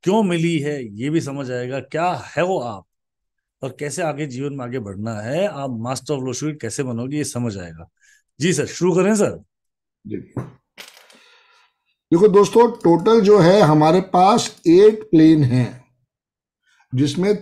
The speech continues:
Speaker 2: तीन vertical plane है। लिख लो पहले vertical। Vertical plane कौन से वाले हैं? फ़ोर, थ्री, एट, पहला plane। इसके बाद है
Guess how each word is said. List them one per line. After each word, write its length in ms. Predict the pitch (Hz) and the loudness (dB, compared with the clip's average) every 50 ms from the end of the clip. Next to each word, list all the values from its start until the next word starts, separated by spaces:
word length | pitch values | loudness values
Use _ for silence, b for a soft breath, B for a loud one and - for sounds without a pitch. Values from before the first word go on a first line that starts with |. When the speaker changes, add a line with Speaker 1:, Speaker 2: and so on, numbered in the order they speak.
| - _ | -4 _
Speaker 2:
तीन 320 | - 185 196 214 226 220 | -4 -2 0 0 0 0
vertical 580 | 180 135 131 135 131 127 160 165 165 185 185 180 | 0 2 2 0 0 0 -2 -2 -2 0 -2 0
plane 320 | 180 175 175 175 180 170 | 0 0 0 0 2 0
है। 340 | 160 180 240 294 - - _ _ - - | 0 -2 -2 -6 -8 -14 _ _ -8 -4
लिख 180 | 117 135 - 151 | -4 -4 -2 -2
लो 120 | 165 170 | -2 -2
पहले 300 | - 147 139 147 175 208 - - _ _ _ - | 0 0 0 0 -2 -4 -8 -12 _ _ _ -8
vertical। 520 | 117 120 120 123 139 127 - 147 - 262 262 _ _ _ _ _ _ _ _ _ _ _ _ _ _ _ _ _ _ _ _ _ _ _ _ _ _ _ _ _ _ _ _ _ _ _ _ _ _ _ _ _ _ _ _ - | -6 -4 -4 -2 -4 -4 -4 -4 -6 -6 -10 _ _ _ _ _ _ _ _ _ _ _ _ _ _ _ _ _ _ _ _ _ _ _ _ _ _ _ _ _ _ _ _ _ _ _ _ _ _ _ _ _ _ _ _ -10
Vertical 480 | 113 110 120 120 120 143 147 147 160 160 | -6 -4 -4 -4 -2 -2 -2 -2 -2 -2
plane 320 | 147 - 151 156 156 156 | 0 0 0 0 0 0
कौन 240 | 147 156 143 147 147 | -2 -2 -2 0 0
से 140 | 135 123 160 | 0 0 0
वाले 280 | 156 156 151 160 165 143 | 0 2 0 2 2 2
हैं? 360 | 143 170 202 262 - _ _ _ _ _ _ _ _ _ _ _ _ _ _ _ - - - | 2 2 0 -4 -8 _ _ _ _ _ _ _ _ _ _ _ _ _ _ _ -20 -6 0
फ़ोर, 580 | - 147 156 170 180 190 202 262 - - _ _ _ _ _ _ _ _ - | 2 4 6 6 4 4 2 0 -6 -14 _ _ _ _ _ _ _ _ -4
थ्री, 520 | - 127 127 135 135 139 139 139 139 - - _ _ _ _ - | 0 2 4 6 6 6 4 4 0 -4 -14 _ _ _ _ -4
एट, 380 | 113 107 101 92 - _ - - _ _ - | -2 -2 -2 -4 -8 _ -20 -20 _ _ -4
पहला 300 | 120 120 120 123 123 107 | -2 0 0 2 0 0
plane। 300 | - - 95 92 90 85 - - _ _ _ _ _ b b b b b b b b b b b | -2 -4 -8 -8 -10 -12 -16 -20 _ _ _ _ _ b b b b b b b b b b b
इसके 260 | 117 - - - 165 | -6 -4 0 2 2
बाद 280 | 156 147 147 151 156 156 | 4 4 4 4 4 6
है 380 | 131 135 156 175 185 - - | 6 4 4 2 0 -4 -8